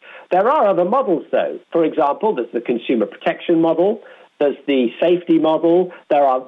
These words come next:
various insurance models. One of my favorite is actually the, uh, the New Zealand,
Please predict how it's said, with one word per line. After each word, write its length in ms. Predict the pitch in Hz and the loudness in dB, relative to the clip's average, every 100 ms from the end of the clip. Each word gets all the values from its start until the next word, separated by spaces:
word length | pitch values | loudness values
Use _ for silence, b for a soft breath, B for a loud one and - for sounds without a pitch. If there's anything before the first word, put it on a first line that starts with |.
| - | -2
various 380 | 190 240 156 - | 0 2 0 -2
insurance 520 | 139 - 190 226 175 | -4 -2 0 0 0
models. 400 | 147 127 123 160 | -2 -2 -2 -2
One 140 | 165 170 | 0 0
of 40 | |
my 160 | 147 135 - | 0 -2 -2
favorite 500 | 196 262 147 127 - | 0 0 -2 -4 -4
is 220 | 147 135 | -2 0
actually 420 | 143 - - 139 127 | -2 -2 -4 -4 0
the, 360 | 139 135 131 120 B _ | 0 2 0 -2 B _
uh, 140 | 131 123 | -2 0
the 100 | 131 | 0
New 240 | 139 135 | -2 0
Zealand, 540 | 147 226 220 131 107 | 0 2 2 0 -2